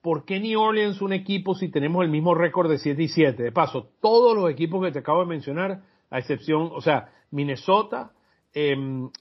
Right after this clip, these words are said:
tanto, tanto Minnesota como New Orleans como nosotros tenemos siete y siete. Washington tiene seis y ocho, por eso es que si ellos pierden, se van.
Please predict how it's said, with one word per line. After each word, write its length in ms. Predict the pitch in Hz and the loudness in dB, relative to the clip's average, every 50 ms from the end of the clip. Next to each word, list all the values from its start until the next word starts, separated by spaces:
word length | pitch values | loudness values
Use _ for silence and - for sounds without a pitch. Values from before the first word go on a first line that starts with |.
| _ _ | _ _
tanto, 440 | - 156 143 127 151 151 143 - - _ - | -4 -4 -2 0 -2 -4 -4 -4 -10 _ -2
tanto 260 | - 147 139 131 156 | -2 -2 0 0 -2
Minnesota 760 | 143 143 139 139 135 - - - 190 175 147 - - 120 104 98 _ _ - | 0 0 -2 -2 -4 -4 2 4 4 4 4 2 -4 -10 -10 -12 _ _ -12
como 240 | - 139 139 139 135 | -8 -6 -6 -4 -2
New 160 | 139 151 160 | 0 2 4
Orleans 360 | 165 160 151 139 127 120 110 | 4 4 2 0 -4 -6 -8
como 180 | - - 135 131 | -8 -8 -6 -6
nosotros 420 | 131 123 - 180 185 180 208 185 | -6 -4 0 0 0 0 0 -2
tenemos 320 | 185 160 139 143 156 156 - | -2 -2 -4 -2 -4 -4 -2
siete 220 | - 160 139 143 | -2 -4 -4 -4
y 40 | 151 | -8
siete. 420 | - - 156 139 123 107 - - - _ _ _ _ _ _ _ _ _ - | -4 0 0 0 0 0 -6 -14 -20 _ _ _ _ _ _ _ _ _ 0
Washington 600 | 135 151 156 151 - 196 185 - 185 170 151 - | 2 2 2 2 0 -6 -4 -4 -4 -4 -4 -4
tiene 240 | - 165 156 160 156 | -4 -4 -4 -4 -6
seis 280 | 160 - 170 165 165 | -4 -2 -2 -2 0
y 120 | 160 170 160 | 2 4 4
ocho, 320 | 156 151 151 - 151 131 | 4 4 2 -2 -4 -4
por 140 | 120 135 139 | -4 -4 -4
eso 160 | 143 - 190 | -4 -4 -6
es 60 | - | -4
que 80 | - 175 | -4 -4
si 120 | - 165 156 | -2 0 -2
ellos 220 | 160 175 180 185 | 0 0 -2 -2
pierden, 420 | - 214 208 180 180 185 190 185 | 0 2 4 4 4 2 0 -2
se 160 | - - 151 131 | -2 0 0 0
van. 300 | 131 131 123 104 92 | 0 0 -4 -6 -10